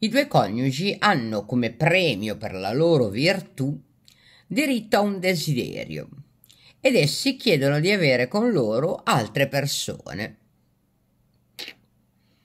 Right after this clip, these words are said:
Mica scemi. Zeus consiglia allora ai due superstiti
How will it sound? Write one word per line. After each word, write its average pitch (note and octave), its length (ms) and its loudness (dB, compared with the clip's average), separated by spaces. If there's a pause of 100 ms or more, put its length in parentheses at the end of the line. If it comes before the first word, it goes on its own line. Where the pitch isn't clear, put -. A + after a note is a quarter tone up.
(200)
Mica D#3+ 260 2
scemi. A2 460 -2 (1300)
Zeus F3+ 680 2
consiglia D#3 680 2
allora B2+ 720 2
ai G2 260 -4
due A2+ 140 -4
superstiti C3 1000 -2